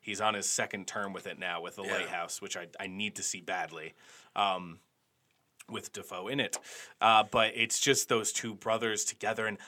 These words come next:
Speaker 1: a lot of it has to be, like, not, I, I wouldn't say a lot of conversation, but a lot of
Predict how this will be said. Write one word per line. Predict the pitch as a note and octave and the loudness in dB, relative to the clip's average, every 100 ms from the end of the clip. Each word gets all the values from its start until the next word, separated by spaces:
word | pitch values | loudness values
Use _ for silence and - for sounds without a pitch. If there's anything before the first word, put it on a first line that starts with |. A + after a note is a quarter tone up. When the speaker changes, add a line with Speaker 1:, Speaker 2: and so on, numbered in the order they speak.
| - - | -16 2
Speaker 1:
a | B2+ | 4
lot | A#2+ A#2+ B2 C3 | 6 8 8 8
of | C3 | 6
it | |
has | A#2 C3 B2+ | 4 2 2
to | C#3 | 0
be, | C3 D3+ | 0 4
like, | C3+ A2 - - - _ _ - | 4 4 -6 -20 -20 _ _ 2
not, | D3+ B3+ | 8 8
I, | - F#3 | 8 4
I | E3+ | 4
wouldn't | D#3+ B3+ F#4+ | 4 4 4
say | - A#3+ | 2 4
a | G#3 | 4
lot | D3 D3 | 6 6
of | E3 - | 6 2
conversation, | - C#3+ D3 C#3 B2+ - A#2+ C3 G#3 G#3 G#3+ - - _ _ | 0 2 4 2 -2 -2 0 0 0 -2 -8 -14 -20 _ _
but | A#2+ | 0
a | A#2 | 2
lot | A#2 B2+ C3+ | 6 8 8
of | C3+ A#2 G#2 - | 6 2 -6 -16